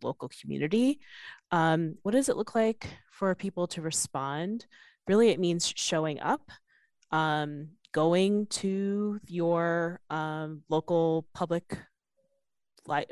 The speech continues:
public library school board meeting, I mean, your local library board meeting, your local school board meeting, um, talking to your state legislatures. I think that's actually the next place we need to go with all these different laws that are coming up.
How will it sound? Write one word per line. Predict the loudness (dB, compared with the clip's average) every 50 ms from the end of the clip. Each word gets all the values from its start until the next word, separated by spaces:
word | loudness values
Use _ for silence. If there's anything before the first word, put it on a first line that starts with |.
| -8 -6
public | -6 -2 0 0 0 2
library | 2 0 0 2 4 4 4 4 4 2 2
school | 0 -4 -2 -2 -4
board | -2 0 0 0 0 0
meeting, | 0 -2 0 0 0 0 0 -2 -4 -6 -10 -18 _ _ _ _ -8
I | -6
mean, | -4 -4 -4 -4 -4
your | -2 0 0 -2 0
local | -2 -2 -2 -2 -4 -2
library | 0 0 0 2 2 2 2 2
board | 0 0 -2 0 0
meeting, | -2 -2 -2 -2 -2
your | -2 -4
local | -4 -6 -8 -8 -10 -8
school | -6 -6 -6 -2 2 2 2
board | 4 4 4 4 4 2 0
meeting, | 0 2 2 2 2 2 0 -2 -6 -8 -12 -20 -20 -20 -20 _ -2 0
um, | 2 2 2 2 0 -4 -6 -8 -10 -14 _ _ _ _ -12
talking | -6 -2 -2 -2 0 2 2 2 4 2 2
to | 0 0 2 2
your | 4 4 4 2 2 0 0 2
state | 2 0 2 2 2 2 2 0 -2 -10 -8
legislatures. | -4 -4 -4 -2 -2 -4 0 0 0 0 2 2 2 4 2 2 0 -4
I | -4
think | -6 -8 -6 -6
that's | -6 -4 -2 -4
actually | -4 -4 -2 0 0 0 0
the | 0 -4
next | -6 -4 -4 -4 0 -2 -2
place | 0 2 2 2 2 2 0 -2
we | 0 0
need | 0 0 -2
to | -2
go | 0 2 4 4 4 4 4
with | 2 0 0
all | 0 0 0
these | 0 -2 -6 -6
different | -8 -12 -10 -10 -10 -10 -4
laws | 0 2 4 6 6 6 4 2 2
that | 0 0
are | 0 0
coming | 0 -2 -4 -4 -2 0
up. | 0 0 0